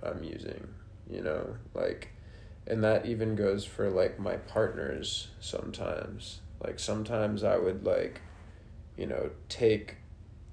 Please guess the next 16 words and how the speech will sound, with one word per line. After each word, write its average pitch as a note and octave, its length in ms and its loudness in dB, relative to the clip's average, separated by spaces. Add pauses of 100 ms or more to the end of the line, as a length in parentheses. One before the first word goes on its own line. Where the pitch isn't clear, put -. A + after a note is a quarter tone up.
(300)
drugs G#2+ 840 4
in A2 240 2
really G#2 300 4
small G2+ 540 2
doses - 880 0 (1600)
and G2+ 420 -2 (120)
just - 280 -4
not F#2 340 0
even F2+ 280 -2
tell, G1+ 340 2
like, G1+ 260 0
my - 120 -2
partner - 680 -2 (1120)
because - 380 -2
it - 160 -2 (500)
didn't, - 320 -2